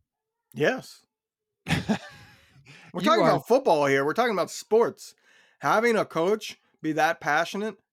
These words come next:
Speaker 1: does inspire a team. That does have an effect. When your coach is so passionate, he's going to get after the N F L P A coming onto his field. That does drive you. Like,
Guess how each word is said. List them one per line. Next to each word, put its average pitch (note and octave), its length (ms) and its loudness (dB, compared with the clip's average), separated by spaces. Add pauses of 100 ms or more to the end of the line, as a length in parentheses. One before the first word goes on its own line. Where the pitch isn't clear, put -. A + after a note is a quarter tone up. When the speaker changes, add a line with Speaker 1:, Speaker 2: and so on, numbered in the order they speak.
(120)
Speaker 1:
does D#3 460 -2
inspire C#3+ 600 -2
a B2+ 60 -6
team. B2+ 260 -14 (340)
That D3 180 -6
does D#3+ 260 0
have C#3 200 -2
an C3 80 -10
effect. - 420 -10 (460)
When C3+ 160 -8
your F3+ 160 -2
coach G3 280 -2
is D3 140 -10
so E3+ 140 -2
passionate, F3 540 -4 (200)
he's G3+ 300 -6
going D#3+ 320 -2
to C3+ 80 -10
get E3+ 260 -6
after D3 320 -2
the C3 240 -8
N D#3+ 80 -6
F D#3+ 160 -8
L D3+ 160 -2
P E3 340 -6
A C#3 360 0 (640)
coming E3+ 280 -4
onto D3 280 -6
his C#3+ 220 -6
field. E3+ 440 -6 (540)
That D3 300 0
does D#3 260 0
drive C3+ 340 -2
you. A2+ 120 -20 (480)
Like, B2 200 -10